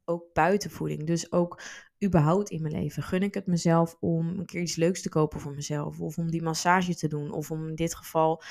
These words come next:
dat weekendje weg te gaan. Het is gewoon,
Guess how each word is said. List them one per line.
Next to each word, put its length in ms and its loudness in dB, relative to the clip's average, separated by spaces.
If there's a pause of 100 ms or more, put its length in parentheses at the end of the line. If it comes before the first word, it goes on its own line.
(240)
dat 160 -2
weekendje 400 0
weg 200 6
te 120 2
gaan. 340 -2
Het 100 0
is 260 -2
gewoon, 360 6